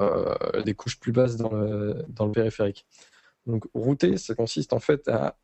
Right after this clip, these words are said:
activer le, le compte super utilisateur du système. Donc, en fait, par défaut, il est supprimé, euh, pour des raisons de sécurité et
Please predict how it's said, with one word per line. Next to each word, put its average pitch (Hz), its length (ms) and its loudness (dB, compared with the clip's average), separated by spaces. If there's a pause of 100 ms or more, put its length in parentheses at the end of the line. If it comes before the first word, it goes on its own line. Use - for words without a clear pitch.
activer 147 420 2
le, 107 800 0 (300)
le 113 120 2
compte 151 260 -2
super 123 280 2
utilisateur 117 640 2
du 101 100 -6
système. 123 460 -2 (1000)
Donc, 113 140 2
en 117 60 4
fait, 123 180 2
par 117 160 4
défaut, 143 340 2
il 113 180 2
est 107 40 2
supprimé, 110 520 0
euh, 98 160 0
pour 95 200 2
des 95 80 2
raisons 104 220 2
de 104 40 0
sécurité 107 640 2
et 113 380 0